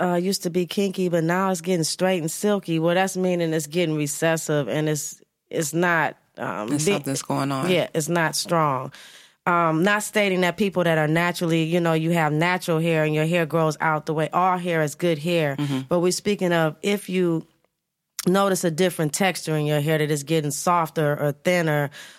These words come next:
Speaker 1: or the strands are growing up, growing out more fine instead of it being thick.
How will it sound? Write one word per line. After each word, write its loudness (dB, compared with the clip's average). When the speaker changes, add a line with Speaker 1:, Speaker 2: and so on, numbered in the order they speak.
Speaker 1:
or 2
the -2
strands 0
are 2
growing 0
up, 0
growing 2
out 0
more 2
fine 0
instead 0
of -2
it -2
being 0
thick. 0